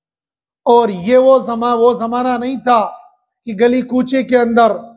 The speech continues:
میونسپلٹی والوں نے لائٹیں لگا دی ہوں گی، یا ٹارچ کا زمانہ بھی نہیں تھا،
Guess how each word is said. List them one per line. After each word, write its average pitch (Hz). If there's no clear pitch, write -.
میونسپلٹی 233
والوں 240
نے 247
لائٹیں 226
لگا 208
دی 190
ہوں 165
گی، 156
یا 226
ٹارچ 247
کا 262
زمانہ 254
بھی 247
نہیں 226
تھا، 175